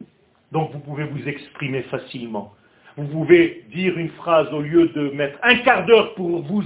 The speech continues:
expliquer, en un mot, deux mots, vous arrivez tout. Dans l'art, c'est pareil. Les gens qui ne savent pas dessiner, ils prennent un crayon ou un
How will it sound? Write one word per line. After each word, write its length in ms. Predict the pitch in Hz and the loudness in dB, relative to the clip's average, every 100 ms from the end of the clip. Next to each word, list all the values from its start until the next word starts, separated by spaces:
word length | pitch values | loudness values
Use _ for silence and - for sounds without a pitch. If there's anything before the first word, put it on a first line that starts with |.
| 170 | -4
expliquer, 920 | 208 - - 185 - 202 254 262 - _ _ _ _ _ _ | -6 -10 -18 -18 -2 0 0 -6 -18 _ _ _ _ _ _
en 260 | 151 151 - | -4 -4 -2
un 380 | 240 247 208 - - _ - - _ - _ _ _ _ _ _ _ _ _ _ _ _ _ _ | 0 2 2 -2 -12 _ -20 -20 _ -20 _ _ _ _ _ _ _ _ _ _ _ _ _ _
mot, 480 | - 214 262 285 - | 6 8 8 6 -4
deux 160 | - 277 | 4 4
mots, 380 | 233 233 233 - _ _ _ _ | 4 2 0 -6 _ _ _ _
vous 120 | 117 | -16
arrivez 260 | 117 113 113 | -14 -12 -16
tout. 160 | - - _ _ _ _ - | -18 -20 _ _ _ _ -10
Dans 160 | 160 151 | 0 2
l'art, 420 | 151 165 220 - - | 4 4 2 -2 -8
c'est 140 | 190 | -4
pareil. 420 | 233 208 202 180 170 _ _ _ _ _ | -2 -2 -4 -6 -16 _ _ _ _ _
Les 160 | 175 202 | 6 6
gens 220 | - 254 | 8 4
qui 160 | - 196 | 4 -2
ne 80 | 175 | 0
savent 240 | 202 - - | 0 0 0
pas 120 | 180 | 2
dessiner, 800 | 147 170 - 170 165 147 131 _ _ _ | 2 -2 -2 -2 -2 -2 -6 _ _ _
ils 140 | 170 170 | -8 0
prennent 220 | 214 208 | 2 4
un 60 | |
crayon 580 | 202 - 190 190 185 170 | 2 4 2 4 2 2
ou 60 | |
un 100 | 165 | 0